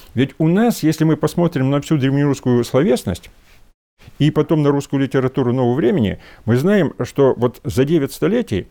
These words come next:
помимо, э, темы спасения души, присутствует всё время вторая тема — милосердие.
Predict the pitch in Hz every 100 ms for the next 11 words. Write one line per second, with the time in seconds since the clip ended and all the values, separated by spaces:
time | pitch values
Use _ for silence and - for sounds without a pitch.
0 | - - - 147 180 131 110 - 110 110
1 | 151 120 - - 127 110 120 - 202 -
2 | _ - - 139 - 214 - 147 135 139
3 | 165 156 - 139 131 101 85 110 135 127
4 | 107 85 87